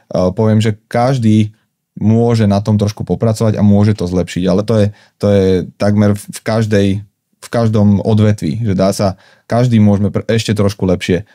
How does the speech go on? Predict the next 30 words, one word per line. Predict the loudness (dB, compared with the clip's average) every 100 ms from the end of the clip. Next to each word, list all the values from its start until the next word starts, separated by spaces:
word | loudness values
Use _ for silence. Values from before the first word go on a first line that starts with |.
| _
spať, | -8 -4 -4 -2
každý | -2 2 2
môžeme | 4 2 0 -2 -10 _
ešte | -6 -2 -2
trošku, | 0 -2 0 -2
e, | -2 -10 _ -2
lepšie | 0 2 0 -2 0 0 0
vykonávať | 0 0 2 0
pohybové | 0 0 2 0
aktivity. | 0 0 -2 0 -2 -6 -12 _
A | -6
toto | -2 -2
je |
podobné, | -2 -2 -2 -4 -2
že | -2 -4 -10 _ _ _
každý | -2 2 2
sme | 2 2 2 2
niekde | 2 2 2 2
na | 2 2
nejakom | 2 0 -2 0
leveli | 2 2 0 0
toho | -4 -4
dýchania, | -4 0 0 0
ktorý | -2 -2 0 2
vieme | 2 2 0 -2 _ -6
aj | 0 0 -2 -8 _ _ _ _ -14 -6
objektívne | -2 0 0 2 2 2
posúdiť, | 0 -4 0 0 2 2
že | 0
kde | 0